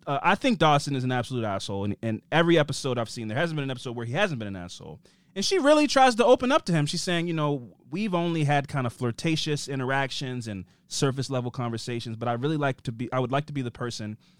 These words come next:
that you share this moment with and you share your feelings with." And he just, he gives her nothing and then leaves and goes right to Joey's house, his emotional doormat.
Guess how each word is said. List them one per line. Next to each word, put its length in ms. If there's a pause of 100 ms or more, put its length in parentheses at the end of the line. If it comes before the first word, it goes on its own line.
(160)
that 140
you 120
share 340
this 160
moment 320
with 220
and 140
you 100
share 160
your 120
feelings 380
with." 180 (260)
And 120
he 140
just, 440
he 120
gives 240
her 120
nothing 580 (280)
and 180
then 280
leaves 500
and 100
goes 200
right 180
to 100
Joey's 320
house, 360 (260)
his 160
emotional 360
doormat. 420